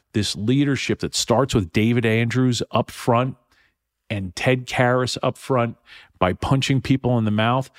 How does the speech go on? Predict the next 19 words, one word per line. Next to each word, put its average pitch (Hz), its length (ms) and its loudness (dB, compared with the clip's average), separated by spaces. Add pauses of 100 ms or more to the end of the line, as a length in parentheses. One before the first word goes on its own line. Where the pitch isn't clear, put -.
(260)
They've 196 180 2
got 165 140 2
a 156 60 2
rookie 139 320 0
running 117 300 2
back 95 200 -2
in 92 60 -6
Ramondre 107 500 2
Stevenson. 98 500 -2
That's 143 280 0
how 139 160 0
he 254 220 0
looks 233 380 2
for 110 200 -2
contacts. - 600 -6
He 226 220 2
looks 202 440 2
for 143 200 0
people 127 640 0